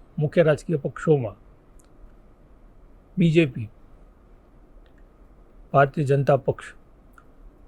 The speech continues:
એની શું ભૂમિકા છે, એના અનુસંધાનમાં આપણે થોડું જોઈશું આજે. આજના લેક્ચરમાં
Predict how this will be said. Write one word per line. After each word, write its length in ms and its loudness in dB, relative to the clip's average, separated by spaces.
એની 180 4
શું 180 0
ભૂમિકા 420 -4
છે, 140 -18
એના 200 2
અનુસંધાનમાં 560 -2
આપણે 180 -6
થોડું 240 -2
જોઈશું 380 -2
આજે. 200 -4
આજના 220 2
લેક્ચરમાં 720 2